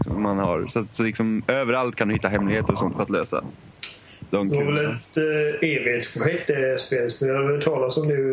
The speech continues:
Speaker 2: under en väldigt lång period.
Speaker 1: Ja, det, det var ju...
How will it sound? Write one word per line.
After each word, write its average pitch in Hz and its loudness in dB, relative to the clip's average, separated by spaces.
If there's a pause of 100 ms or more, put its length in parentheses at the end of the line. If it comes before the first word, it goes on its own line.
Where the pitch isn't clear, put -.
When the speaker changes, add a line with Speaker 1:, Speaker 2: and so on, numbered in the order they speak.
(520)
Speaker 2:
under 131 2
en 123 0
väldigt 127 0
lång 135 0
period. 131 0 (720)
Speaker 1:
Ja, 151 0 (220)
det, 151 2
det 165 0
var 208 2
ju... 208 0